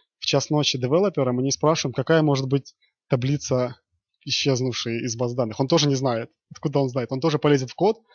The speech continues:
да, поставит какие-то брейкпоинты там у себя в отладчике, начнёт искать, какая, какой таблицы не хватает.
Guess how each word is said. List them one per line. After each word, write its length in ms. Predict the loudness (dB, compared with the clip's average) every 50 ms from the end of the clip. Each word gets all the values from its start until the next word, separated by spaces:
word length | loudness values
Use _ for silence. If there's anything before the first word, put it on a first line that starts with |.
| _ _ _ _ _
да, 200 | -4 -2 -2 0
поставит 340 | 0 0 0 2 2 2 2
какие-то 280 | 0 -4 -6 -4 -4 -2
брейкпоинты 580 | -2 -2 -4 -2 0 0 2 2 0 -4 -6
там 160 | -8 -8 -6 -6
у 40 |
себя 240 | -6 -6 -6 -6 -6
в 40 | -6
отладчике, 500 | -4 -4 -4 -4 -2 -4 -6 -8 -8 -8
начнёт 300 | -6 -4 -4 -4 -4 -4
искать, 280 | -6 -4 -4 -4 -4 -4
какая, 240 | -6 -4 -4 -4
какой 240 | -4 -4 -4 -4 -4
таблицы 340 | -4 -4 -4 -6 -6 -6 -6
не 60 | -6
хватает. 380 | -4 -4 -4 -4 -4 -6 -6